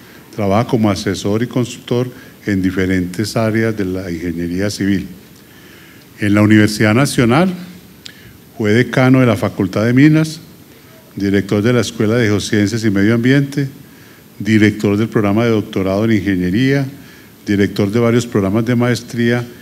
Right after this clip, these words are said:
y de varias revistas de las que publicamos en la universidad indexadas. Mientras fue profesor activo de la Universidad Nacional,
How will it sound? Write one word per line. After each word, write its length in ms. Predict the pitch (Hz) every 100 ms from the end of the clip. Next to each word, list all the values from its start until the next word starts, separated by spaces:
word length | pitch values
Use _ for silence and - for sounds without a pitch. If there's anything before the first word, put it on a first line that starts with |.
| - - -
y 60 | 110
de 100 | 101
varias 380 | 95 92 104 107
revistas 720 | 107 95 107 - 120 113 - - - -
de 80 | 98
las 140 | 90 90
que 120 | 98
publicamos 680 | - 90 87 92 92 98 104
en 100 | 98
la 80 |
universidad 800 | 95 98 98 98 - 101 104 101 - - - 107
indexadas. 800 | 98 87 - 104 90 82 87 - - - - - - - - -
Mientras 320 | 98 90 101
fue 100 | 101
profesor 420 | 107 131 127 120 110
activo 420 | 123 - 123 127
de 60 |
la 100 | 113
Universidad 580 | 104 98 95 95 101 95
Nacional, 580 | 104 120 - 110 120